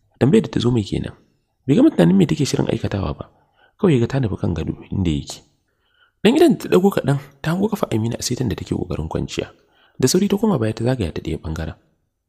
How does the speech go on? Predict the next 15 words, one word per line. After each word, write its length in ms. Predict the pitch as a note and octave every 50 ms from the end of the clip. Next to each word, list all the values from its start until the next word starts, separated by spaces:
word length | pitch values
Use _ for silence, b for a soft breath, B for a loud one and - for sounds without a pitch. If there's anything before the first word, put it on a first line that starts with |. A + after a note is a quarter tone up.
| _
Shi 100 | - -
kam 140 | A3 - G3+
idanunsa 320 | - D#3 C#3+ B2+ B2+ - -
na 140 | G2 D#2+ -
kanta, 400 | - C3 G2 - - - - - -
yana 160 | D3 C3 G#2+ -
kallon 240 | - - F2+ F#2+ - -
ikon 240 | - - - E2+ -
Allah. 320 | - - C#2+ D2+ D#2 - _ _ _ _ _ _ _ _ _ _ _ _ _
Kamar 200 | - D#3 G3 A#3+ C#4
za 40 | C#4+
ta 80 | - C#4
zauna 240 | G3 F#3 F#3+ - -
a 40 | A2+
gadon, 200 | A#2 A#2+ A2